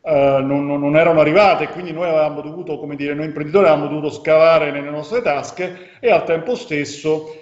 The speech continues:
eh, abbiamo dovuto lavorare con le stesse risorse umane su un processo di attività molto, con dei picchi di lavoro abbastanza complessi. In realtà il problema vero che noi abbiamo è che in un mondo così interconnesso come il nostro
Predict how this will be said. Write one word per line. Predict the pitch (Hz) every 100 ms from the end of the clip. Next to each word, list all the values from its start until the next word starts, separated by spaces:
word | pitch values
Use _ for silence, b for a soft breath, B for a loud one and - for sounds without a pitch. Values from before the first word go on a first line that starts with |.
| B
eh, | - 175
abbiamo | 170 185 175 208 190
dovuto | 202 208 214 170
lavorare | 165 180 240 208 156 170 175
con | 175
le | 170
stesse | 165 220 190 170
risorse | 160 151 185 156 - 254
umane | 240 160 185 180
su | - 170
un | 170
processo | 165 180 202 190 - 156
di | 147
attività | 151 214 240 160 160
molto, | 156 156 156 156 156 160
con | 156 160
dei | 156
picchi | 180 190 156
di | 160
lavoro | 208 156 160 156
abbastanza | 131 123 131 123 127
complessi. | 120 117 127 - - _ B B B B B
In | 233 254
realtà | 285 294 269 170
il | 143
problema | 170 170 240 254 190
vero | 196 143 127 127
che |
noi | 139 156 151
abbiamo | 180 196 139 147 170 -
è | 180 160
che | 196
in | 165
un | 165 196
mondo | 254 180 156 156
così | 156 131 214 196 - 165
interconnesso | 160 175 - 175 185 175 - 147
come | 135 147
il | 175
nostro | 165 120 - - 185 226 -